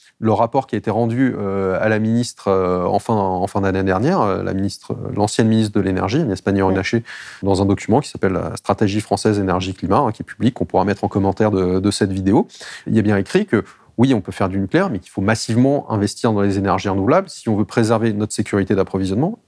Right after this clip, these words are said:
Speaker 1: et la compétitivité du système électrique.
Speaker 2: Mm.
Speaker 1: Donc, si on regarde tout ça, évidemment, cette programmation énergétique, il faut la faire, on peut mettre ce qu'on veut dedans, mais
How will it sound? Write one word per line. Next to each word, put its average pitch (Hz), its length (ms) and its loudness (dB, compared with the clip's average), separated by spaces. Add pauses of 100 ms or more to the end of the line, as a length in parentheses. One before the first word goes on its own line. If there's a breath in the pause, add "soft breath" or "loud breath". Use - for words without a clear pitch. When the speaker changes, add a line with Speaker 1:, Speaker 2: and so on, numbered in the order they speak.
(100)
Speaker 1:
et 160 100 4
la 117 80 2
compétitivité - 640 -4
du 120 100 -2
système 151 280 0
électrique. 185 380 0
Speaker 2:
Mm. - 640 -18
Speaker 1:
Donc, 120 140 4 (420 soft breath)
si - 180 -2
on 120 40 4
regarde 135 220 4
tout 143 100 -8
ça, 123 240 0
évidemment, 113 420 0
cette - 200 -4
programmation 104 500 -2
énergétique, 98 380 -4
il 139 60 -6
faut - 140 0
la 104 100 4
faire, 208 360 -2
on 101 60 -10
peut - 100 -12
mettre - 300 -4 (160)
ce - 100 -20
qu'on 107 140 2
veut 101 200 2
dedans, 147 280 2
mais 113 160 -2